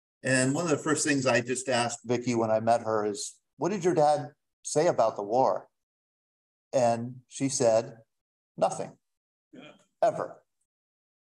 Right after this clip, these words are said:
Speaker 1: except," she was able to get him on a, on a connection, on an audio connection.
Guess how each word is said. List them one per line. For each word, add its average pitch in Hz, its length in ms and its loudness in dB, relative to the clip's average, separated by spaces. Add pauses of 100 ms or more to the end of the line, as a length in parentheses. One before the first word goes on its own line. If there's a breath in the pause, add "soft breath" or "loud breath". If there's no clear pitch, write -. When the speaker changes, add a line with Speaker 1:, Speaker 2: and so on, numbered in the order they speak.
(160)
Speaker 1:
except," - 580 -2 (400)
she - 220 -6
was 135 140 -4
able 180 180 0
to 190 80 -6
get 165 240 -4
him 110 480 -6 (640)
on 127 160 2
a, 123 340 2
on 123 160 0
a 120 160 0 (320)
connection, 139 500 0
on 104 200 0
an 117 40 0
audio 135 440 4
connection. 117 680 -4